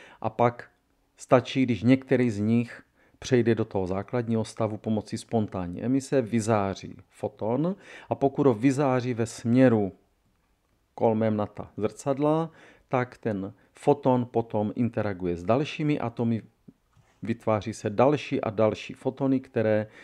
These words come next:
neustále se pohybují, odráží od těch zrcadel sem a tam a v určitém okamžiku se to polopropustné zrcadlo otevře a ten svazek vylítne ven, což je pro nás to jedno kvantum toho, té energie.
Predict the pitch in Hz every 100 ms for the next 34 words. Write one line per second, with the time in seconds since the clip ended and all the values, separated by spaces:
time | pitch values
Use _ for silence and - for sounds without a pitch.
0 | - - 113 90 - 113 110 110 117 -
1 | 104 110 104 110 110 - 104 104 104 110
2 | - - 110 101 - 110 107 107 104 113
3 | 104 - 98 101 101 135 170 - - -
4 | - - 180 175 - 110 104 - 123 120
5 | - 117 - 110 110 113 107 110 104 110
6 | - 107 98 - 90 87 - 131 165 160
7 | 151 147 - 104 107 95 - 107 92 92
8 | 117 120 - 101 98 92 - - 87 95
9 | 135 160 - - _ 135 120 120 - 101
10 | 104 101 - 95 98 98 107 98 104 87
11 | 87 87 101 95 101 104 117 - 101 80
12 | 92 92 92 - 98 - 85 85 85 -
13 | 98